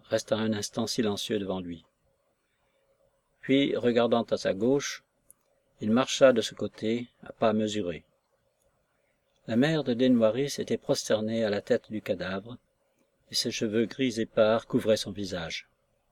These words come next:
Jim s'avança lentement, regarda le corps de son ami, en soulevant le linceul,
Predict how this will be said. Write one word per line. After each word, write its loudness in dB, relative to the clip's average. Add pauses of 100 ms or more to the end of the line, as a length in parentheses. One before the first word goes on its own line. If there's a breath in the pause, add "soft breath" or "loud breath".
(1000)
Jim 4
s'avança 4
lentement, -2 (720)
regarda 8
le 4
corps 8
de 2
son -4
ami, -4 (580)
en -10
soulevant 0
le 0
linceul, -2